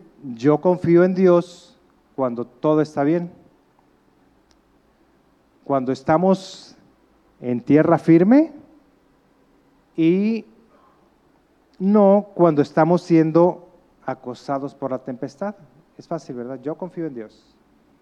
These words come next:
pero estamos en tierra firme. No estamos en el mar, en la tormenta.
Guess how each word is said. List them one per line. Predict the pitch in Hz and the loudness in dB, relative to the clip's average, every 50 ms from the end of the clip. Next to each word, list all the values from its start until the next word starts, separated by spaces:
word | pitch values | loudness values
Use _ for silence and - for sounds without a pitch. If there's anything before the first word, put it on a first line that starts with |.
| _ _ _ _ _ _ _ _ _ | _ _ _ _ _ _ _ _ _
pero | 113 110 110 | -20 -20 -20
estamos | - - 135 127 143 - | -20 -18 -18 -18 -16 -16
en | 151 127 | -16 -12
tierra | - 135 131 131 151 | -10 -10 -10 -10 -12
firme. | 147 - 151 135 120 107 95 87 _ _ _ _ _ _ _ _ _ _ _ | -12 -10 -10 -10 -10 -10 -16 -20 _ _ _ _ _ _ _ _ _ _ _
No | - 123 | -20 -20
estamos | 113 _ - 143 151 160 - - | -20 _ -14 -12 -12 -12 -10 -8
en | 156 147 | -4 -2
el | 143 131 | -2 0
mar, | 131 143 151 165 202 254 269 - - - _ _ _ _ _ _ _ _ _ _ _ _ _ _ _ _ | 0 2 2 2 2 2 0 -4 -8 -14 _ _ _ _ _ _ _ _ _ _ _ _ _ _ _ _
en | - 127 131 | -4 -2 -2
la | 131 123 | -2 -2
tormenta. | - 143 135 135 147 143 135 120 123 110 101 | -4 -4 -2 0 0 -2 -2 -2 -6 -8 -8